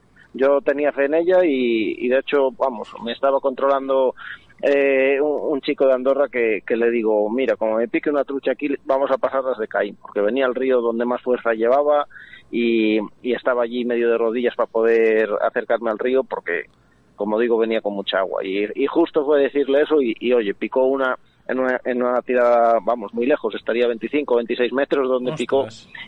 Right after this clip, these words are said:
Speaker 1: y, y tuve que bajar, no sé, cincuenta o sesenta metros de río, que era, era un reo como campeonato de salmónidos, aunque no fuera una trucha, también puntuaba, y los reos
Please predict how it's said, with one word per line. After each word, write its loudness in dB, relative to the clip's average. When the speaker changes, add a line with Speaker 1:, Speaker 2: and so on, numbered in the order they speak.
Speaker 1:
y, 0
y -2
tuve 2
que 2
bajar, -2
no -10
sé, -4
cincuenta -2
o 0
sesenta 0
metros -2
de 4
río, 0
que 0
era, 2
era 2
un 0
reo 2
como -2
campeonato -2
de 0
salmónidos, -2
aunque -4
no -2
fuera 2
una -2
trucha, -4
también -4
puntuaba, 0
y 2
los 2
reos 2